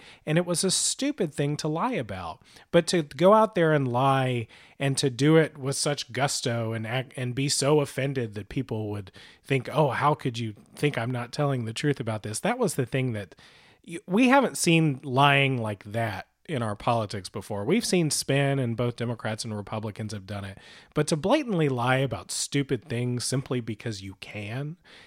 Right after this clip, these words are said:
is the thing that I, that I am most frustrated with. But yeah, what do you think, just on the,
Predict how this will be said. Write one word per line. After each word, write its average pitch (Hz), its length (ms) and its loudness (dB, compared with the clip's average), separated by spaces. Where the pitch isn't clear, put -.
is 131 240 0
the 113 120 0
thing 117 260 -4
that 101 120 -6
I, 90 280 -8
that 113 160 -6
I 101 140 -6
am 92 180 -10
most 95 220 -8
frustrated 95 500 -10
with. 90 320 -14
But 190 180 6
yeah, 233 180 8
what 202 160 8
do 302 80 6
you 277 120 4
think, 185 360 4
just 175 240 4
on 180 260 6
the, 143 200 4